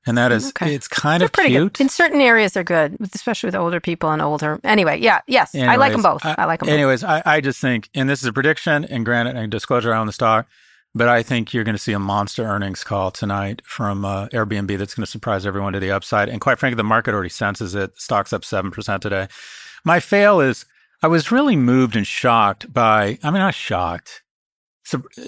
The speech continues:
Speaker 1: shocked, but not surprised. Someone put out this Instagram reel with Julia Roberts talking about this picture with her niece. Did you see this?
Speaker 2: Mm-hmm. Yeah, she looked adorable. Emma
Speaker 1: And
Speaker 2: Roberts
Speaker 1: it,
Speaker 2: is
Speaker 1: it
Speaker 2: her
Speaker 1: was just so cute. She's with her niece, cute thing,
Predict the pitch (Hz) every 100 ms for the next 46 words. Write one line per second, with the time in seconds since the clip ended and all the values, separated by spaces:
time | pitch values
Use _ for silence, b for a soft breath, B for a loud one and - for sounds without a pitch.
0 | 185 - 170 - 127 120 - - 101 98
1 | - _ - 135 196 - 131 120 113 127
2 | - 117 110 107 101 98 117 104 98 98
3 | 98 - 98 90 104 95 92 101 - 104
4 | - 95 92 90 101 135 - - - -
5 | 143 180 - 170 165 190 247 - _ 269
6 | - 240 - 180 180 170 185 165 _ _
7 | _ _ - 208 196 143 143 147 196 254
8 | 254 180 220 - 214 - 208 117 - 131
9 | 175 160 143 139 - - _ - 160 139
10 | 131 127 120